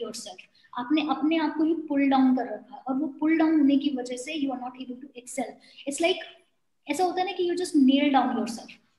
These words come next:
तो नेल डाउन करके आप चल रहे हो, अपने आप को एक, एक जगह पे गाड़ के रखा हुआ है कि you want to go ahead but not able to। और उसकी वजह से क्या होता है कि because of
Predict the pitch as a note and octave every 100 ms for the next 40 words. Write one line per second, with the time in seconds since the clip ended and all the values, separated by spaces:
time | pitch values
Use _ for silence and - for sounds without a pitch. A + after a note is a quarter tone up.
0 | - C#4+ C4+ D4 D#4+ E4+ D#4+ D4+ C4 B3+
1 | C4 - G#3+ - G#3 - C4+ C4+ C#4 D4+
2 | - C4 C#4 - C#4 C4+ C#4 D#4+ B3+ A#3+
3 | - C4+ B3 A#3+ A#3 G#3 G#3 C4 B3 -
4 | - B3 B3+ C4 C4+ C4 B3+ C4+ C4+ -
5 | - - - B3+ B3+ B3 B3 A3+ G#3 -
6 | - C#4 - - F4+ E4 D#4+ D#4 D4 C#4
7 | - C4 F#4 _ _ - D4+ - - -
8 | C#4+ - - B3+ - D4 D4+ D4 D4